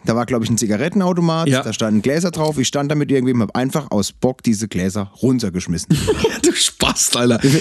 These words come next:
Speaker 2: So Leute
Speaker 1: ohne Witz,
Speaker 2: kriegen bei
Speaker 1: einfach
Speaker 2: mir,
Speaker 1: ein
Speaker 2: von
Speaker 1: Glas
Speaker 2: mir,
Speaker 1: kaputt gemacht.
Speaker 2: von mir auf die Fresse.
Speaker 1: Ja.
Speaker 2: Weil das
Speaker 1: Ja,
Speaker 2: ist
Speaker 1: nee,
Speaker 2: unnötig
Speaker 1: auf die
Speaker 2: Kosten
Speaker 1: Fresse.
Speaker 2: produzieren.
Speaker 1: Auf die Fresse, nein. Der Türsteher hat gesagt, „Ke-, Kollege,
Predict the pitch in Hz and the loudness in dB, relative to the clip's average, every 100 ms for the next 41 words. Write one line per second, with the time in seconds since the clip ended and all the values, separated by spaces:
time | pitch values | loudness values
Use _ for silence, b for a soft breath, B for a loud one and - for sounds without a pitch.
0 | - 165 202 214 185 190 226 277 220 165 | 2 4 6 8 6 6 4 4 4 4
1 | 185 143 131 156 185 214 208 - 202 202 | 4 4 6 6 6 4 2 4 6 6
2 | 185 180 185 160 120 104 - - 202 214 | 6 6 4 4 2 0 -6 0 4 6
3 | 175 175 165 135 - 131 - - - 208 | 6 4 2 -2 -2 -2 -2 -2 -4 -8
4 | - 185 226 - _ _ - - 120 156 | -2 0 0 -4 _ _ -8 -2 2 4
5 | 190 214 226 202 214 214 180 - 180 120 | 4 2 6 8 8 6 2 0 2 2
6 | - - 123 113 - 104 98 104 B B | 0 2 2 2 2 2 2 -2 B B
7 | _ _ _ - 104 - 120 110 107 113 | _ _ _ -6 -4 -2 -2 -2 -4 -4
8 | 117 117 156 180 190 190 180 180 135 - | 0 2 2 2 2 4 2 2 -2 0
9 | 156 - 151 - 120 120 113 - 120 123 | 0 0 -4 -4 -4 -4 -4 -4 -2 0
10 | 120 151 156 156 | 2 2 0 -2